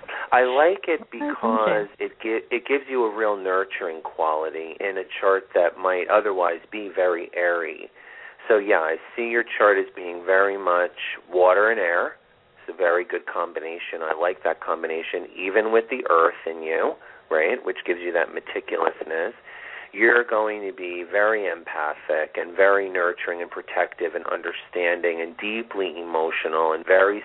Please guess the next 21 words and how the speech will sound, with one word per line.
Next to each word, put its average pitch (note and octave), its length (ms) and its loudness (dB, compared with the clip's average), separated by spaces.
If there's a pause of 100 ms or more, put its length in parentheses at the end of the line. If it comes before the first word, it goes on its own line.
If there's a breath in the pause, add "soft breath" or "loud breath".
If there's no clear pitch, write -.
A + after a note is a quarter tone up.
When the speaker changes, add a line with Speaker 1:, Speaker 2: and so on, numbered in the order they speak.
Speaker 1:
sensitive D#2+ 460 -6
and D#2 120 -8
intuitive. D#2 680 -2
That's F#2 300 2
the - 160 2
first B2+ 280 6
thing. F#2 320 0 (360 loud breath)
When F#2 120 -2
I G2 140 6
look B2+ 160 2
at C3 100 -4
your A#2+ 140 -6 (160)
chart, C#3+ 260 4
I G#2+ 120 4
don't A2+ 240 2 (240)
see A#2+ 140 -8
the A#2 260 -6
air E2 420 0 (160)
at E2+ 120 4 (160)
first. - 280 0 (640 loud breath)
That's - 160 2